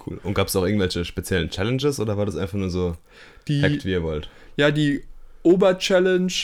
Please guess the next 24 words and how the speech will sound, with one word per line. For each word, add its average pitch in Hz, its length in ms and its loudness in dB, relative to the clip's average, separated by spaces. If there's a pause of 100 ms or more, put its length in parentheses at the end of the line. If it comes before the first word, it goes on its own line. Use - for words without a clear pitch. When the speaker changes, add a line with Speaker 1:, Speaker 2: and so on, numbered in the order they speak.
Speaker 2:
war 147 420 2
schon 160 360 0
so, 147 420 -2
ähm, 139 320 0
war 143 220 2
auf 139 380 -2
globale 151 580 4
Einflüsse, 190 680 0
Speaker 1:
Mhm. 156 120 -6
Speaker 2:
regionale 175 840 2
Einflüsse. 165 960 -2 (360)
Das - 160 -6
waren 147 160 2
so 147 140 2
die 147 300 0 (200)
beiden 143 540 2
Challenges. 185 600 2 (220)
Aber 139 180 4
die 151 100 4
haben 170 140 4
auch 160 120 0
gesagt, 156 440 0 (180)
dass 151 240 0
sie 151 360 0